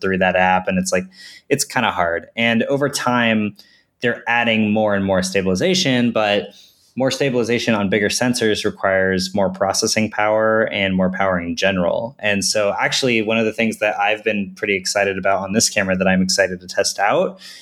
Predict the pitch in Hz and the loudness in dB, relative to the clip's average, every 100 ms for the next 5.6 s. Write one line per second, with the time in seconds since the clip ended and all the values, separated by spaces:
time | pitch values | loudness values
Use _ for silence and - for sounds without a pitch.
0 | - _ _ 120 113 107 117 - 123 135 | -20 _ _ 0 0 0 -2 0 -2 -2
1 | 110 113 107 107 110 98 101 95 92 92 | -2 -2 0 2 2 2 2 2 0 0
2 | 117 95 101 92 - 92 95 90 - - | -4 0 0 0 0 0 0 0 0 -4
3 | - _ - 101 95 87 85 85 - - | -10 _ -4 0 2 0 -2 -8 -10 -4
4 | 101 92 92 - - 107 120 120 - 107 | 0 2 0 0 -2 -2 -4 -2 -2 -2
5 | 104 107 107 104 107 | 0 0 0 0 -2